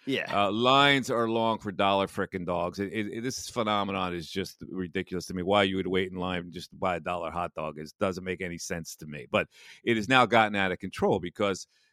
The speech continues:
Speaker 2: Dollar Dog Night, you're loading up on dogs, and the Phillies aren't winning, and you're disgruntled. You got a couple pops in, and you start hurling dogs at people and on the field, which, you know, it, it, it, but so here, here's my thing to revamp this.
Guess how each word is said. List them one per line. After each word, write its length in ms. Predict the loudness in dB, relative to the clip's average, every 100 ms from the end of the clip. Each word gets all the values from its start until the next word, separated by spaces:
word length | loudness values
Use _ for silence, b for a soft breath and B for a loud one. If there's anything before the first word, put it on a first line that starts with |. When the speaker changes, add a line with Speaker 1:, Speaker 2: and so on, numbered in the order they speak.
| _ 2
Speaker 2:
Dollar 280 | 4 4
Dog 340 | 2 6 6 4
Night, 280 | -2 -2 -2
you're 120 | 0
loading 260 | 2 2
up 160 | 0 -2
on 160 | -4 4
dogs, 500 | 6 6 6 2 -2
and 80 |
the 60 | -6
Phillies 320 | -2 -2 0
aren't 220 | 0 0
winning, 280 | 2 2 2 -2
and 80 | -4
you're 120 | -2
disgruntled. 680 | -4 -2 4 4 4 0 -2
You 120 | 0
got 180 | 2 0
a 60 | 0
couple 260 | 0 -2
pops 400 | 0 4 4 2
in, 80 | -6
and 80 | -6
you 60 |
start 280 | -4 -2 -2 _ -6
hurling 380 | 0 0 0 0
dogs 360 | 2 2 0
at 100 | -8 -6
people 340 | -6 -2 -4
and 80 | -4
on 120 | -6
the 60 | -8
field, 380 | -6 -2 -2 -4
which, 260 | -8 -14 -8
you 80 | -8
know, 100 | -8 b b b
it, 160 | -10 -6
it, 220 | -4 -2 -2 -2
it, 80 | _ _ _
but 180 | -6 -4
so 260 | -2 -2 -4 -6
here, 220 | -4 -4
here's 300 | -4 -2 -2
my 260 | -2 0 0
thing 300 | -2 -6 -4
to 220 | -4 -4 -6
revamp 420 | -8 -4 -4 -4 _
this. 340 | -16 -14 -16